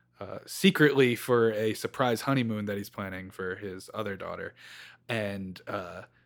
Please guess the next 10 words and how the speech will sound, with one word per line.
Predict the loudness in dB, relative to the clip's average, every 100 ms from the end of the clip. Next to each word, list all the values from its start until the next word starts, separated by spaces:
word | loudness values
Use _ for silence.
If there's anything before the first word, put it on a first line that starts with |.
| _ _ _ _ _ _ _ _ _ 2
almost | 6 8 8
getting | 8 6
caught | 4 2 2
in |
the | -2 -2
act, | -4 -4
Greg | -4 -4
Fokker | -4 -6 -4 -8
goes | -8 -8 -10
and | -10 -10 -10